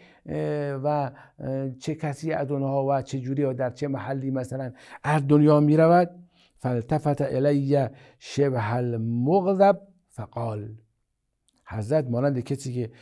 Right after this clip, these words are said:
به خشم در آمده باشه به من یه نگاهی کردند و فرمودند: فقال یا اسحاق قد کان رشید الحجری یعلم علم المنایا والبلایا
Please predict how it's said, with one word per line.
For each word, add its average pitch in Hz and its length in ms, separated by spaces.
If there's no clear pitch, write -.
به 123 80
خشم 113 440
در 113 180
آمده 110 320
باشه 110 460
به 104 80
من 143 180
یه 143 80
نگاهی 139 420
کردند 135 440
و 127 40
فرمودند: 127 500
فقال 147 640
یا 165 300
اسحاق 185 560
قد 143 180
کان 165 340
رشید 147 600
الحجری 139 840
یعلم 190 640
علم 175 480
المنایا 165 1120
والبلایا 151 920